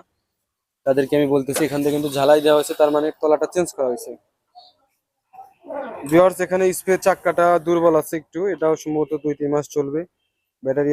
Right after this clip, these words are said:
আছে মোটামুটি, ব্যাক গিয়ারও মনে হয় ভালো আছে কি না, এটা ভালো নেই, এটা নষ্ট হয়ে গেছে। চাইলে ব্যাক গিয়ার ঠিক করে নিতে পারবেন। আর ভিউয়ার্স, এই গাড়িটি হচ্ছে সিরাজগঞ্জের নাম্বার করা, সিরাজগঞ্জের নাম্বার করা গাড়ি। চাইলে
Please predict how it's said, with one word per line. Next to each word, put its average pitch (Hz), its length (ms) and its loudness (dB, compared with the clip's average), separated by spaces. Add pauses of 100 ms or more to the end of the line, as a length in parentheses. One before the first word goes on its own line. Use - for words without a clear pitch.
আছে 151 180 -6 (800)
মোটামুটি, 131 460 -6 (280)
ব্যাক 143 220 2
গিয়ারও 151 280 2
মনে 147 200 0
হয় 143 220 0 (160)
ভালো 139 180 2
আছে - 220 -12
কি 127 160 -18
না, 131 120 -8
এটা 127 220 -8
ভালো 127 220 -6
নেই, 120 100 -14 (720)
এটা - 160 -8 (120)
নষ্ট 135 240 -10
হয়ে 143 160 0
গেছে। 143 180 -8 (120)
চাইলে 175 280 2
ব্যাক 160 140 2
গিয়ার 156 200 -4
ঠিক 156 160 -12
করে 143 160 -4
নিতে 131 200 -10
পারবেন। 139 220 -6 (760)
আর 147 180 0
ভিউয়ার্স, 180 240 2 (100)
এই 175 120 -4
গাড়িটি 170 240 -2
হচ্ছে 175 240 -12
সিরাজগঞ্জের 165 640 -4
নাম্বার 151 300 -2
করা, 165 140 -2 (1200)
সিরাজগঞ্জের 180 600 0
নাম্বার 175 280 2
করা 190 160 4
গাড়ি। 175 240 0 (640)
চাইলে 180 240 4